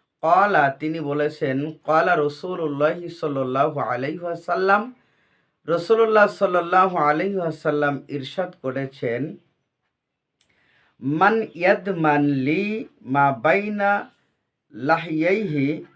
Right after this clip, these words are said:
ওয়া মা বাইনা রিজলাইহি", যেই ব্যক্তি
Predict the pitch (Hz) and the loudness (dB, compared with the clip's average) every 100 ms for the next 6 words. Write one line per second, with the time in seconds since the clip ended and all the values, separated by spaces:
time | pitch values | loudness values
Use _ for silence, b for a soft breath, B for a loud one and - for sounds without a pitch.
0 | _ _ - 160 202 208 170 139 160 165 | _ _ -4 -2 0 0 0 2 0 2
1 | 156 139 143 127 127 131 135 117 98 - | 0 2 0 -4 -2 -2 -2 -6 -12 -20
2 | _ _ _ _ _ _ _ _ _ _ | _ _ _ _ _ _ _ _ _ _
3 | _ _ 104 170 175 175 208 - - 247 | _ _ -8 -4 -2 0 -2 -4 -6 -2
4 | 190 214 | -2 -4